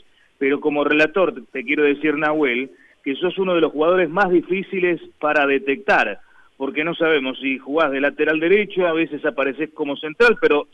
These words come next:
siendo marcador central, eh, surgís desde el fondo para jugar en ataque y terminás... Eh, varias de las jugadas de, de ataque de Talleres. ¿Quién fue el que generó esta transformación en Nahuel Tenaglia, más allá de lo que vos contabas, ¿no? De que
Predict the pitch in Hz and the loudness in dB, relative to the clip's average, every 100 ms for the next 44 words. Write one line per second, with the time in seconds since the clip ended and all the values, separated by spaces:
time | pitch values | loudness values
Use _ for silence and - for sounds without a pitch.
0 | - 214 190 151 143 143 185 160 156 139 | -8 -4 0 0 0 2 0 0 -4 0
1 | 202 196 - - - - - 135 120 113 | 0 0 -4 -20 -20 -16 -2 2 2 0
2 | 107 - - 156 143 160 196 156 143 139 | -4 -10 -10 -4 -2 0 2 2 2 0
3 | 165 190 185 160 143 120 127 123 143 165 | 2 2 2 2 2 0 0 0 2 2
4 | 160 139 - 208 208 165 143 139 135 147 | 2 0 2 2 2 0 0 -4 -4 0
5 | 175 - - _ _ - 123 180 208 196 | 0 -2 -10 _ _ -8 0 4 6 6
6 | 147 139 135 160 175 151 131 127 110 131 | 4 0 0 2 2 0 -2 -6 -6 -8
7 | 143 165 160 151 139 139 127 123 113 110 | -4 -4 -2 -2 -2 -6 -6 -8 -8 -10
8 | _ _ _ 226 262 214 214 170 160 156 | _ _ _ -4 -2 0 0 2 0 0
9 | 160 160 175 139 156 151 156 151 - 156 | 0 4 4 2 0 2 0 0 -2 0
10 | 151 151 139 143 165 135 123 110 - _ | 0 0 -4 -2 -2 -2 -4 -8 -12 _
11 | - 123 143 151 175 170 180 202 196 175 | -8 -4 0 2 2 2 2 2 2 2
12 | 151 143 170 165 143 143 160 156 151 151 | -2 -2 0 2 0 -2 -4 -2 -4 0
13 | 170 123 117 151 180 139 120 - 117 117 | 2 2 -2 -6 -6 -6 -6 -10 -10 -10